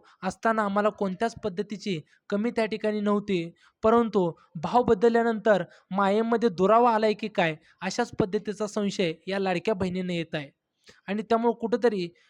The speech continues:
महाराष्ट्रातल्या लाडक्या बहिणींच्या मनामध्ये संशयाचं वातावरण आहे. सख्खा भाऊ गेल्यानंतर सावत्र भावाची वागणूक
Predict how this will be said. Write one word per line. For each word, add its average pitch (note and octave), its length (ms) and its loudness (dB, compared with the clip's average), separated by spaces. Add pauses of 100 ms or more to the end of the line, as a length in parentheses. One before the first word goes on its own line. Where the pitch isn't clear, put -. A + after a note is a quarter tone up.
(120)
महाराष्ट्रातल्या G#3+ 680 -6
लाडक्या F#3+ 360 -4
बहिणींच्या G#3+ 400 -4
मनामध्ये G3+ 540 -2 (200)
संशयाचं B3+ 560 -2
वातावरण G3 500 2
आहे. D#3+ 180 -6 (260)
सख्खा A3+ 360 -4
भाऊ A#3+ 220 6
गेल्यानंतर G#3+ 680 0 (300)
सावत्र A3 520 4
भावाची A3 420 2
वागणूक G#3 580 2